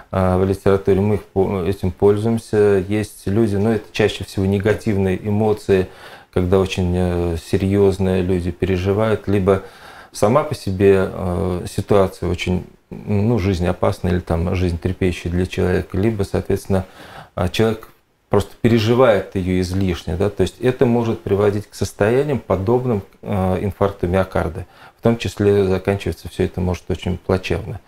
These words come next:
И, э, в этот момент сердце действительно, оно поражается и выглядит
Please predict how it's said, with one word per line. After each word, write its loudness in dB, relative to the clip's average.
И, 0
э, 0
в 0
этот 0
момент 0
сердце -2
действительно, -2
оно 0
поражается 2
и 2
выглядит 2